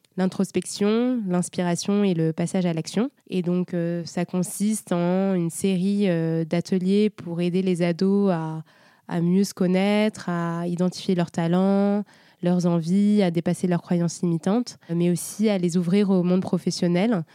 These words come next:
Et donc, on leur permet de rencontrer, de discuter avec des professionnels issus de,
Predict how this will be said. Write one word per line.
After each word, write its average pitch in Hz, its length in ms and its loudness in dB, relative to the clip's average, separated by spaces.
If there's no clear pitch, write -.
Et 175 100 -4
donc, 175 220 -2
on 185 60 2
leur 175 160 0
permet 202 480 2
de 165 420 0
rencontrer, 185 720 2
de 165 500 -2
discuter 202 640 0
avec 180 380 0
des 165 200 -2
professionnels 180 840 0
issus 170 240 -8
de, 165 300 0